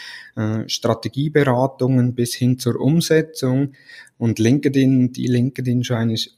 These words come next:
schon einmal eingesetzt haben, die wissen es, LinkedIn hat einen deutlich höheren C P M als beispielsweise Facebook. Also man muss da beim C P M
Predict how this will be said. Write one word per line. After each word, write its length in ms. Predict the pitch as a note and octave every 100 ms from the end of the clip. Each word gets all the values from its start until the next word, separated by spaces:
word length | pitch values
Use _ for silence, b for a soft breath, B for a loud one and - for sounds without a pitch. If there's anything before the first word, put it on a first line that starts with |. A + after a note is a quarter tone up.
| _ _ _ -
schon 280 | - A#2
einmal 300 | A2 A#2 A#2
eingesetzt 560 | A2 C3 C#3+ C3+ B2+ -
haben, 240 | B2 B2
die 160 | A2+ A2
wissen 320 | C3+ - C#3
es, 200 | C3 B2+
LinkedIn 420 | A2+ B2+ B2+ A2+
hat 180 | A2 -
einen 140 | A2+ G#2+
deutlich 420 | A#2 A#2+ A#2 -
höheren 540 | A#2 C3+ C#3+ C3+ B2+
C 240 | - B2+ B2+
P 160 | C3
M 180 | A#2+ A#2+
als 180 | A#2 -
beispielsweise 680 | A2 A#2 - A#2 A2 A2 A2
Facebook. 560 | A#2+ E3+ - F3 F3
Also 180 | A#2+ A#2
man 140 | A2
muss 200 | A2 A#2+
da 200 | - A2
beim 400 | B2 A#2 A#2 G#2+ -
C 240 | - A#2+
P 140 | -
M 160 | A#2+